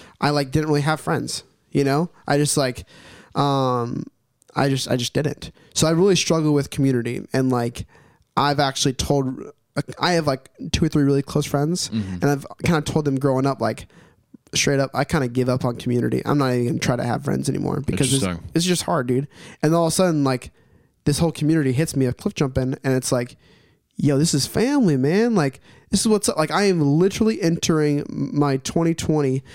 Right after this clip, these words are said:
Speaker 1: with more friends and more connections and more people that I would give my life than, than I have in my entire life.
Speaker 2: It's awesome.
Speaker 1: Yeah, dude.
Speaker 2: Yeah.
Speaker 1: Literally, and I don't know any of them, by the way. They're all on from Instagram.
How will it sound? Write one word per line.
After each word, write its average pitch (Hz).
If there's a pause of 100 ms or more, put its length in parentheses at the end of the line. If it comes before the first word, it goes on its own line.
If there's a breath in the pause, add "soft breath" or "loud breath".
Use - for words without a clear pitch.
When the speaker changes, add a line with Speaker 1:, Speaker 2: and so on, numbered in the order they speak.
(180 loud breath)
Speaker 1:
with 143
more 160
friends 151
and 135
more 151
connections 151
and 135
more 151
people 156
that 139
I 127
would 131
give 143
my 139
life 131
than, 131 (380 loud breath)
than 131
I 127
have 123
in 120
my 131
entire 131
life. - (420)
Speaker 2:
It's -
awesome. 95 (180)
Speaker 1:
Yeah, 277
dude. 170 (320 loud breath)
Speaker 2:
Yeah. 95
Speaker 1:
Literally, 208 (100)
and 143
I 151
don't 185
know 175 (140)
any 143
of 113
them, 113
by 110
the 113
way. 110 (360 soft breath)
They're 139
all 135
on 117
from 120
Instagram. -